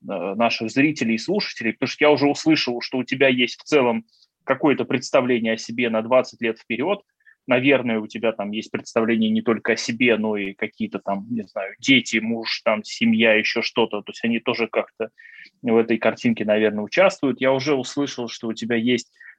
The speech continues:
огромное количество самых разных инструментов, которые ты,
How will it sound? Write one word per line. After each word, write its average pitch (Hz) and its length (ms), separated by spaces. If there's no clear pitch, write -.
огромное 127 640
количество 117 600
самых 113 360
разных 123 380
инструментов, 120 600
которые 104 360
ты, 101 180